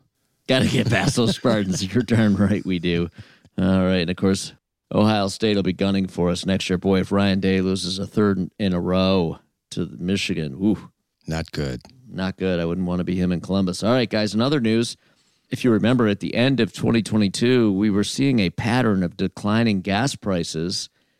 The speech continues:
Speaker 1: But so far in twenty twenty-three, nothing but increases. Prices currently up over thirty cents in the past month. Average price in Metro Detroit now three dollars and thirty-four cents a gallon. And triple A says, "Look out.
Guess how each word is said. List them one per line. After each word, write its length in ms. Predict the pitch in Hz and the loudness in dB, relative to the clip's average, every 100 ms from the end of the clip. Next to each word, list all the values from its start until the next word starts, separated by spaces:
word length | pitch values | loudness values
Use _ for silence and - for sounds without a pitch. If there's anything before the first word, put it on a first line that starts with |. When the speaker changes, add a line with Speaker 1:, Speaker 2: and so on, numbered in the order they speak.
| _ _ _ _ _ - | _ _ _ _ _ -4
Speaker 1:
But 140 | 90 | -4
so 180 | - 110 | 2 0
far 240 | 101 117 | 2 2
in 100 | 110 | 2
twenty 300 | 101 113 107 | 0 0 0
twenty-three, 760 | 98 104 98 90 101 120 135 101 | 2 0 0 0 0 2 2 0
nothing 320 | 95 117 120 | 0 0 2
but 100 | 98 | 2
increases. 720 | 101 160 131 123 98 82 - - _ _ _ | 2 2 2 2 2 -4 -8 -12 _ _ _
Prices 340 | - 107 107 | -2 -2 -2
currently 400 | - 113 101 98 | 0 0 2 2
up 160 | 101 104 | 0 0
over 200 | 104 98 | -2 -2
thirty 320 | 98 110 107 | 0 2 2
cents 560 | 95 - 107 120 135 - | 0 -2 0 0 -2 -4
in 60 | |
the 80 | 87 | -4
past 400 | 85 101 101 - | -2 0 0 -2
month. 420 | 90 104 139 160 - | -2 0 0 -2 -4
Average 400 | 95 98 98 95 | -4 -2 -4 -6
price 340 | - 110 117 - | -2 -2 0 -2
in 80 | |
Metro 300 | 101 107 - | -2 -2 -2
Detroit 460 | 101 95 - 117 120 | -2 -2 0 0 0
now 340 | 107 101 98 - _ _ - | 0 0 0 -4 _ _ -8
three 200 | 127 151 | -2 0
dollars 560 | 156 170 123 87 - - | 2 2 2 0 -6 -8
and 220 | - 101 | -2 -2
thirty-four 440 | - 117 110 - 104 | 2 2 2 2 0
cents 320 | - 104 95 | 2 0 0
a 40 | |
gallon. 400 | - 107 117 123 - _ _ _ _ _ | 0 0 2 0 -4 _ _ _ _ _
And 160 | - - | -16 -10
triple 340 | - 101 104 | -4 0 2
A 120 | 107 110 | 4 2
says, 300 | - 104 92 | 2 0 2
"Look 240 | 113 110 | 0 2
out. 400 | 127 135 123 - | 0 2 -2 -4